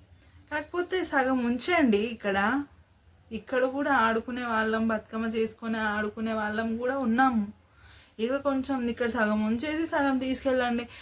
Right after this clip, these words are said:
అరే మొత్తం పట్టణానికే తీసుకెళ్తామంటే ఇక్కడ ఎలాగండి మేము చేసేది? ఇంతకుముందు పట్టణాల్లో దొరక్కపోయేవి ఇవన్నీ, ఊళ్ళే నయం అనుకునేది, ఇప్పుడు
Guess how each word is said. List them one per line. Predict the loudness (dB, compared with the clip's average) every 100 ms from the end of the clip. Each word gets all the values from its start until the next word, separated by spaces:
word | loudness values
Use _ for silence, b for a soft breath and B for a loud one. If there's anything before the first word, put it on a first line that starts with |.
| B -4
అరే | 0
మొత్తం | 2 2 0 -6 0 2 4
పట్టణానికే | 4 4 2 0 -2
తీసుకెళ్తామంటే | -2 -2 0 4 6 6 4 2 2 0
ఇక్కడ | 0 0 0
ఎలాగండి | 2 4 4 4 4
మేము | 4 2
చేసేది? | 2 0 2 2 2 0 -4 -16 -20 -20 -20 -20 _ -20 _ -20 -20 -20 -20 -20 -20 -20 -20 -20 -20 -20 -6
ఇంతకుముందు | 0 0 0 0 2 2
పట్టణాల్లో | 4 2 2 2 4 4
దొరక్కపోయేవి | 4 2 0 -2 -4 0 4 4 4 0 -6 -16 -20 -8
ఇవన్నీ, | -2 0 2 2 2 -2 -12 -20 -20 -20 -20 -20 -20 -20 -20 -20 _ -20 -12 -4
ఊళ్ళే | -2 0 0
నయం | 0 0 2 2
అనుకునేది, | 2 2 0 0 -2 -6
ఇప్పుడు | -6 -6 -4 -4